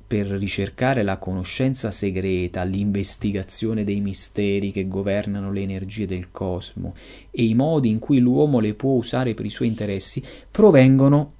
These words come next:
dal regno dell'occultismo e sono antiche come il mondo, perché l'occultismo,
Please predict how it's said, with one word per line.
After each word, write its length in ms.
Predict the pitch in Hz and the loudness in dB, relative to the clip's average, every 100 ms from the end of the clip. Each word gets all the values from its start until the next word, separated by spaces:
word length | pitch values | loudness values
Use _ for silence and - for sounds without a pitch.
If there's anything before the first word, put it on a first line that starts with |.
| - | -6
dal 240 | 120 131 | 0 2
regno 540 | 139 120 110 113 117 113 | 2 2 2 2 0 2
dell'occultismo 1500 | 117 117 139 156 - 143 135 131 104 95 95 98 98 101 - - - - | 2 4 4 2 2 4 4 4 -2 -2 -2 -4 -4 -4 -8 -18 -20 -10
e 80 | - | -6
sono 240 | - 175 151 | 0 2 4
antiche 460 | 135 131 190 135 | 4 4 4 4
come 180 | 120 147 | 4 2
il 80 | 107 | 4
mondo, 380 | 131 120 95 110 | 4 2 0 -6
perché 260 | - 123 | -6 -4
l'occultismo, 1000 | 143 131 131 104 113 101 - 95 101 107 | -2 -2 -2 -4 -4 -4 -4 -6 -6 -8